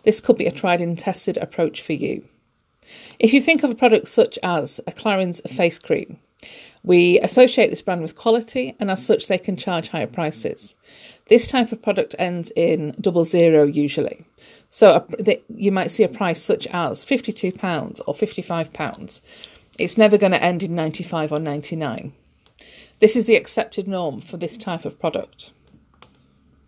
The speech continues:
If you are marketing a luxury product, you want it to scream luxury.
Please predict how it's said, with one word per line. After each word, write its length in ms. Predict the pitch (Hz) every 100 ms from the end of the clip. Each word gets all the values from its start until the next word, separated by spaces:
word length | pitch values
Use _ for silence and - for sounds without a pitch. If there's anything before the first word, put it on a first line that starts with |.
| _ _ _ - - -
If 160 | 220
you 60 | 311
are 60 | 285
marketing 440 | 277 285 285 254
a 60 | 202
luxury 260 | - -
product, 500 | - 175 147 - - - - -
you 140 | 202
want 240 | 202 208
it 120 | 226 220
to 80 |
scream 440 | 202 - 185 180 170
luxury. 560 | 156 151 - 135 117